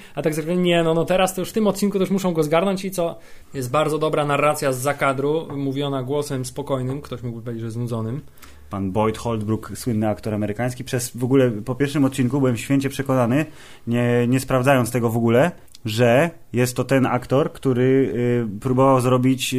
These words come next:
Speaker 2: McAdams w jeansach w pierwszym odcinku True Detective sezonu drugiego. Ten, wiesz, posterunkowy.
Speaker 1: A, próbował
Speaker 2: Yy.
Speaker 1: wykonać McAdams, znaczy ona chciała, on nie chciał, tak?
Speaker 2: Tak,
Speaker 1: Zrobić
Speaker 2: znaczy,
Speaker 1: Ma-,
Speaker 2: tak,
Speaker 1: McAdamsa
Speaker 2: on nie
Speaker 1: w
Speaker 2: chciał zrobić McAdamsa w jeansach pani McAdams. I byłem przekonany, że to jest ten sam koleś. Potem sprawdziłem, że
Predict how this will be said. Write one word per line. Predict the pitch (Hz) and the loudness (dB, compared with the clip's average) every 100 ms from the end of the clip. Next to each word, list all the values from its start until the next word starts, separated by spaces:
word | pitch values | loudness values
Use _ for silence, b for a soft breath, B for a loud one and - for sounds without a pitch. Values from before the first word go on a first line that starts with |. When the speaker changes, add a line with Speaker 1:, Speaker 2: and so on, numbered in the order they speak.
| 131 | 2
Speaker 2:
McAdams | 127 123 135 127 123 | 2 4 4 4 2
w | 135 | 2
jeansach | 139 123 110 - | 2 2 -2 -4
w | - | -6
pierwszym | 120 117 123 113 | -2 -2 0 -2
odcinku | 110 113 107 117 113 | 0 -2 0 -2 -2
True | 110 120 | -2 0
Detective | 120 147 127 113 | 0 0 -2 -4
sezonu | 113 113 117 127 | -2 0 2 2
drugiego. | 160 156 110 104 B B B B | 2 2 2 -2 B B B B
Ten, | 113 110 110 110 | 0 2 2 2
wiesz, | 107 101 | 0 -2
posterunkowy. | - 110 123 117 117 113 104 - B | -6 -4 -2 0 2 0 0 -6 B
Speaker 1:
A, | 151 190 208 185 | 0 4 4 2
próbował | 175 180 170 | 0 2 2
Speaker 2:
Yy. | |
Speaker 1:
wykonać | 165 180 185 170 180 | 0 0 0 0 -2
McAdams, | 165 180 180 170 147 - | 0 0 0 -2 -6 -8
znaczy | 156 160 170 | -6 -2 2
ona | 208 202 | 4 4
chciała, | - 160 143 131 | 2 2 2 2
on | 135 160 | -2 -6
nie | |
chciał, | 135 127 120 | -8 -10 -10
tak? | 156 - | -10 -6
Speaker 2:
Tak, | 113 110 | -4 -4
Speaker 1:
Zrobić | 117 | -4
Speaker 2:
znaczy, | 131 113 | -2 -4
Speaker 1:
Ma-, | - | -2
Speaker 2:
tak, | 131 | -2
Speaker 1:
McAdamsa | - 147 143 | 0 0 2
Speaker 2:
on | 131 135 | 6 8
nie | 147 | 6
Speaker 1:
w | |
Speaker 2:
chciał | 143 139 | 4 2
zrobić | 127 127 120 | 4 2 0
McAdamsa | 120 117 117 113 117 | -2 2 2 2 -2
w | 104 | -4
jeansach | 120 110 110 - | -4 -2 -4 -4
pani | 110 110 | -4 -2
McAdams. | 110 113 127 185 - B B B B B - | 0 0 0 0 -6 B B B B B -6
I | |
byłem | 131 127 | -4 -2
przekonany, | 143 143 143 | 2 2 2
że | |
to | 135 | -2
jest | 135 | -2
ten | 135 | 0
sam | 139 | 0
koleś. | 139 113 | 2 0
Potem | 110 117 113 | 0 -2 -2
sprawdziłem, | - 113 123 120 | -2 0 0 0
że | 117 | 0